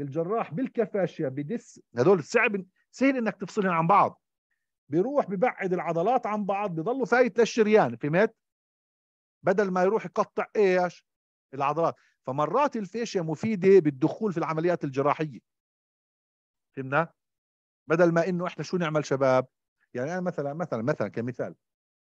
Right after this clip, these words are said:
هذا الشريان بدنا نعمل فيه عملية مثلًا، أو هذا، هذا مثلًا الشريان مثلًا. أنا باجي تجرح جروح من هون، بزك العضلة هاي عن هاي العضلة بريتراكتر، هسا،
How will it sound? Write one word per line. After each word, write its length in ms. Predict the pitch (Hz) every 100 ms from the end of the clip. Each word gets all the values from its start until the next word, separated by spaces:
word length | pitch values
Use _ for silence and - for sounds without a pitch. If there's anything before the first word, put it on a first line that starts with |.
| _ -
هذا 200 | 190 180
الشريان 380 | - 151 165 175
بدنا 100 | 151
نعمل 220 | 175 170
فيه 140 | 143
عملية 440 | 151 151 131 95 90 _
مثلًا، 340 | 120 117 98 82 _ 139
أو 200 | 151 156
هذا، 120 | 98 - _ _ _
هذا 160 | 135 95 _ 131
مثلًا 320 | 117 95 82 _ _
الشريان 400 | - 131 107 101
مثلًا. 340 | 202 - 92 - _ _ _ _ _ _ _ _ _
أنا 180 | 262 262
باجي 440 | 233 240 185 233 220 _ _
تجرح 340 | 226 196 185
جروح 280 | 175 180 160
من 160 | 156 147
هون، 340 | 147 180 208 - -
بزك 460 | 160 156 220 _
العضلة 640 | 185 165 151 185 175 170 170
هاي 60 | 160
عن 120 | 156
هاي 100 | 160
العضلة 360 | 139 143 143 143
بريتراكتر، 720 | 139 135 139 127 - 185 190 _ _ _ _ _ _ _ _
هسا، 360 | 101 135 131